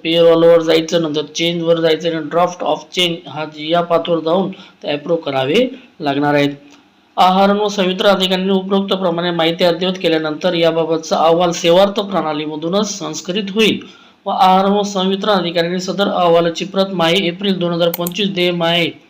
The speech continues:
दोन हजार पंचवीसच्या मासिक वेतन देयकासोबत जोडून व वेतन देयक यथास्थिती अधिदान व लेखा कार्यालय मुंबई किंवा जिल्हा कोषागार कार्यालय किंवा उपकोषागार कार्यालय येथे सादर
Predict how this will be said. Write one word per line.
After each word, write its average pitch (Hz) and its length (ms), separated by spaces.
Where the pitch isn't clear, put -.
दोन 180 120
हजार 190 220
पंचवीसच्या 196 420
मासिक 170 400
वेतन 185 300
देयकासोबत 175 680
जोडून 170 220
व 170 220
वेतन 196 340
देयक 202 260
यथास्थिती 196 840
अधिदान 190 420
व 190 140
लेखा 170 320
कार्यालय 170 400
मुंबई 180 400
किंवा 175 300
जिल्हा 165 320
कोषागार 185 480
कार्यालय 160 420
किंवा 170 320
उपकोषागार 190 640
कार्यालय 151 420
येथे 151 240
सादर 170 440